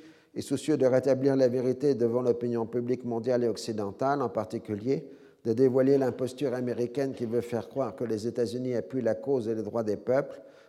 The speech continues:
pour montrer que ce pays ne cherche qu'à préserver la paix et les intérêts de l'Occident, je propose que toutes les questions d'occupation ou présumées telles dans la région soient abordées selon les mêmes bases et principes qui seront élaborés par le Conseil de sécurité,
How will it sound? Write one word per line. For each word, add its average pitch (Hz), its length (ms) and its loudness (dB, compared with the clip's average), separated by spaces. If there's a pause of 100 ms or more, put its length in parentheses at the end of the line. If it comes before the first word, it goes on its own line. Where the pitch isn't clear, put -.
pour 123 140 -4
montrer 120 380 -2
que 127 100 -4
ce 127 140 -4
pays 131 400 -2
ne 120 100 0
cherche 117 300 -4
qu'à 117 100 -4
préserver 117 540 -2
la 107 100 0
paix 135 220 -2
et 123 40 0
les 110 160 -2
intérêts 113 300 -2
de 110 60 -2
l'Occident, 104 560 -2 (500)
je 127 140 -4
propose 127 480 0
que 147 80 -4
toutes 143 240 -4
les 139 100 2
questions 135 360 -2
d'occupation 127 640 -2
ou 113 40 -2
présumées 110 520 -2
telles 131 260 -4
dans 110 100 -4
la 107 120 -2
région 107 340 -4
soient 127 220 -2
abordées 117 380 0
selon 120 280 -4
les 113 120 -2
mêmes 110 280 -6
bases 120 300 -2
et 117 40 -2
principes 107 500 -8
qui 123 120 -10
seront 117 280 -4
élaborés 110 480 0
par 110 160 -4
le 107 60 -4
Conseil 113 340 -6
de 107 100 -6
sécurité, 110 760 -4